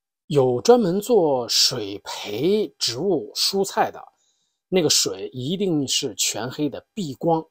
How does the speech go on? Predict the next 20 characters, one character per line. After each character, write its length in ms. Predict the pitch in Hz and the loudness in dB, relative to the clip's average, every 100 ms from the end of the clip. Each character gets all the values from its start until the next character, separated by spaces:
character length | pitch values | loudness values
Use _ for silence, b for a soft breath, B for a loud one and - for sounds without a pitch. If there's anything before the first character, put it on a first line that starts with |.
| _ | _
不 80 | 147 | 2
要 100 | 170 | 2
让 200 | 156 113 | 0 -2
光 200 | 151 151 | -2 0
照 140 | 156 | -2
进 100 | - | -6
去， 120 | - | -14
否 180 | 104 98 | -14 -12
则 140 | 87 - | -10 -12
里 100 | 101 | -10
头 320 | 117 107 107 _ | -6 -4 -6 _
长 240 | 110 90 | -8 -8
这 120 | 92 | -10
个 260 | 123 104 - _ _ _ _ | -10 -10 -12 _ _ _ _
水 260 | - 143 | 0 0
藻 320 | 170 - 71 - _ | 0 -8 -10 -20 _
就 140 | - 113 | -14 -14
不 80 | |
好 160 | - | -10
了。 100 | 107 | -12